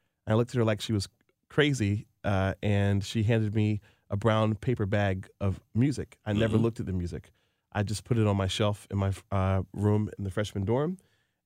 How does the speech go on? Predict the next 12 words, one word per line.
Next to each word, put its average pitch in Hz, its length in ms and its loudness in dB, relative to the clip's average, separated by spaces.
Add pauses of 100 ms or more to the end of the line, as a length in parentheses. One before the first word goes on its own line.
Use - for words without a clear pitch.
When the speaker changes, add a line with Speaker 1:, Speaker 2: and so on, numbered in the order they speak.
Speaker 1:
And 113 520 2 (140)
later 120 320 2
on 113 100 2
that 104 160 0
semester, 110 400 -2
I 104 40 0
started 101 240 -2
working 104 280 -2
with 101 100 -2
Sylvia 104 320 -2
Olden 98 280 -2
Lee, 98 340 0